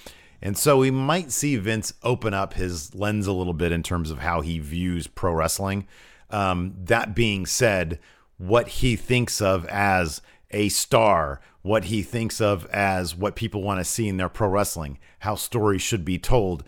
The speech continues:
and more, the, the biggest thing is his whims, which can kill a story in a heartbeat.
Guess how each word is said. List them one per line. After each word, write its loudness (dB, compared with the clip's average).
and -2
more, 4
the, -2
the 0
biggest 2
thing -2
is -2
his -2
whims, 2
which 0
can -2
kill 4
a 2
story 2
in 0
a 0
heartbeat. 4